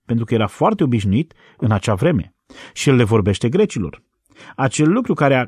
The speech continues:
cauzat totul, puterea aceea cosmică, nu este nimeni altcineva decât cuvântul care a devenit trup.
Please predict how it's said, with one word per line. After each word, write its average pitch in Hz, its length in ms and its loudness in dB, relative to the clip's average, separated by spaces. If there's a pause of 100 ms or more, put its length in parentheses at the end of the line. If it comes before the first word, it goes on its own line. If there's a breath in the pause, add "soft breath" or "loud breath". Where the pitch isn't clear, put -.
cauzat 123 480 0
totul, 208 360 -2
puterea 185 520 -4
aceea - 240 -2
cosmică, 135 640 -4 (280 loud breath)
nu 117 120 2
este 131 200 0
nimeni 156 420 2
altcineva 127 440 0
decât 123 240 -4
cuvântul 104 460 -2
care 120 160 0
a - 20 2
devenit 92 320 -2
trup. - 340 -10